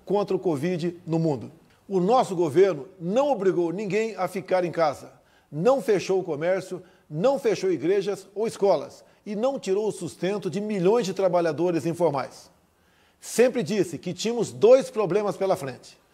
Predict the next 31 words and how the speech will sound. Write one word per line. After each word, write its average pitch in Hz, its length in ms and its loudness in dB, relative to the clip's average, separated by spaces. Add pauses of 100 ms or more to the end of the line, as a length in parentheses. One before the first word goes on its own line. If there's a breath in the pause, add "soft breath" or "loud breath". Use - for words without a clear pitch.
(300 soft breath)
o 175 140 -2
vírus 233 560 -2
e 202 60 -10
o - 20 -6
desemprego, 170 560 0 (320 soft breath)
que 196 100 0
deveriam 202 460 2
ser 202 160 -2
tratados 175 640 0
com 196 160 -8
a 180 80 -2
mesma 214 480 -2
responsabilidade 175 1080 0 (220 loud breath)
e 226 80 -4
de 185 140 -2
forma 180 580 2
simultânea. 170 760 -2 (1080 soft breath)
Destinamos, 202 960 -2
em 208 160 -2
dois 202 160 2
mil 185 140 -2
e 156 40 -2
vinte, 175 380 -6 (260 loud breath)
trezentos 202 680 0
e 180 40 -4
vinte 220 300 -6
bilhões 185 540 -2
para 202 260 2
o 202 40 -2
auxílio 202 320 -2
emergencial, 180 640 0